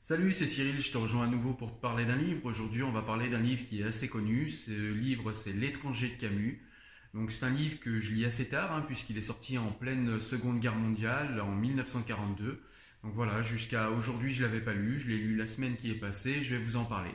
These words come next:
Allez, c'est parti. Alors, petite particularité, moi, je l'ai lu en audio. Voilà, donc ce que je vais faire, c'est que je vais vous mettre un lien en description et vous pourrez récupérer le livre en audio, hein, puisque, euh,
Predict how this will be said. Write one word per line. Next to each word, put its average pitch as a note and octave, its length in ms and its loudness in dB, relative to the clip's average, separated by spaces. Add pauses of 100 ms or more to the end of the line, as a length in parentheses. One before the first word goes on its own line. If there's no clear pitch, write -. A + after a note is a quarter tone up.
(140)
Allez, A2+ 200 0
c'est A2+ 140 -4
parti. G2+ 320 -8 (380)
Alors, C3 280 2
petite E3+ 280 -2
particularité, C3 720 -4
moi, D#3+ 220 0
je A2+ 100 -4
l'ai A#2 100 2
lu C3+ 140 2
en C#3 160 2
audio. G#2+ 340 0 (440)
Voilà, G#2 200 -2
donc G#2+ 220 -2
ce - 80 -10
que C#3 80 -4
je B2 80 -2
vais C3+ 100 0
faire, D3 240 -2
c'est B2 140 -4
que A2 60 0
je A2 100 0
vais G#2+ 80 0
vous G#2+ 80 0
mettre A#2 320 0
un A2+ 180 0
lien B2 320 0
en A2 60 -4
description A#2 720 -4
et B2 80 0
vous G2+ 180 -2
pourrez G2+ 180 -4
récupérer A#2 540 -4
le G#2+ 60 0
livre A2+ 240 -2
en G#2+ 120 -2
audio, A2 460 -2
hein, B2 180 -2
puisque, - 280 -14
euh, F#2+ 240 -2